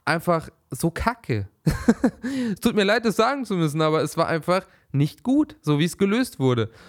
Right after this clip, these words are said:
Und im Endeffekt freue ich mich natürlich für meine Kollegin, dass sie jetzt einen, äh, Kühlschrank hat.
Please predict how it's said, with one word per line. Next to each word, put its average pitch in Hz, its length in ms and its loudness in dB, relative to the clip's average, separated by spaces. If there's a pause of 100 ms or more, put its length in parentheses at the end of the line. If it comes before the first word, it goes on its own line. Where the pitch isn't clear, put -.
(100)
Und 139 60 2
im 151 100 2
Endeffekt 220 540 0 (140)
freue 185 260 2
ich 208 100 -4
mich 196 100 -4
natürlich 202 300 2
für 190 80 0
meine 175 160 2
Kollegin, 165 380 0
dass 151 140 -2
sie 151 100 0
jetzt 147 220 -2
einen, 135 200 0
äh, 120 220 0
Kühlschrank 147 400 -2
hat. 160 200 0